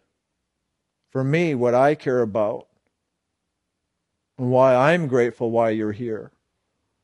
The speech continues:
Because I know in doing this together, what's really going on.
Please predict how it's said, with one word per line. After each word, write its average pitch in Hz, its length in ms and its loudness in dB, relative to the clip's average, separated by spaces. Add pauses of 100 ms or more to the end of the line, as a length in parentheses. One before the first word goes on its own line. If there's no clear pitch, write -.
(380)
Because 117 140 -8
I 131 120 2
know 135 440 0 (260)
in 123 180 -4
doing 131 340 -2
this 143 180 -2
together, 135 640 0
what's 120 340 -2
really 127 300 -2
going 123 300 -4
on. 117 380 -10